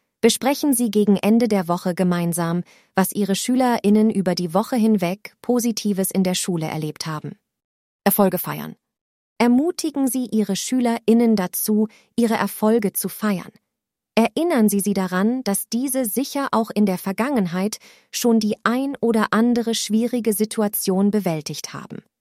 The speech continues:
Schlagen Sie Ihren SchülerInnen vor, sich solche Erfolge und Fortschritte aufzuschreiben. Wenn SchülerInnen dann bedrückt sind und an sich zweifeln, können Sie sich diese Liste vor Augen führen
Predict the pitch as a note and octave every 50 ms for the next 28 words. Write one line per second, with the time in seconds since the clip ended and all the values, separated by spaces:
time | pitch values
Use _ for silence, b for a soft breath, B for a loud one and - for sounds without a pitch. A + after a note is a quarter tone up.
0 | _ _ _ _ _ _ _ _ _ _ _ _ _ _ - - - - G#3+ G#3
1 | A#3 C4+ C4+ C4 B3 G#3+ A#3 A#3 - - A3+ A#3 G#3+ G#3+ G3+ G3 - - - A#3+
2 | A#3+ A3+ G#3 G3+ - - A#3 A3 G#3+ F#3+ F#3 - - - F#3 F#3 F#3 G3 A3 A3
3 | b b b b b - - A3 G#3 - - - G#3 B3 D4 C#4+ - - - -
4 | A3+ A3 - - - G#3 G#3+ A3 G#3+ A3+ A3 - - F#3 F3 - - - - G3+
5 | A3 A3 - - - - E3+ - F#3 - - E3+ D#3 - - - D#3 - - -
6 | D#3+ E3 E3+ - D#3+ E3+ D#3+ - _ _ _ _ _ - F#3+ G#3+ G#3 G#3 G3+ -
7 | - - C4 D4 E4 E4 D#4 C#4 - G3+ G3 F#3+ F3+ F3+ F3 D#3 F3+ F#3 A#3+ D4
8 | C#4 C#4+ A3 - - F3+ F#3 - - - - E3 D#3+ E3 F3 F#3+ - - b b
9 | b b - - G#3 G#3 - G3+ G3+ F#3+ F#3+ F#3 - - - - - A#3 C4+ C4
10 | - - E3+ E3+ E3+ F#3 G3+ G#3 b b b b _ - A#3 B3 C4 C4+ C4 A#3+
11 | B3 A#3+ G#3+ A#3 G#3+ - - A3 A#3+ C4+ A#3+ A#3+ G#3 G#3 A3+ - - - A3 -
12 | - F#3+ F3+ - F#3 F#3+ G#3+ A#3 A3+ A3 G#3+ - - G3+ G3 F#3 E3+ F3+ F3 F3+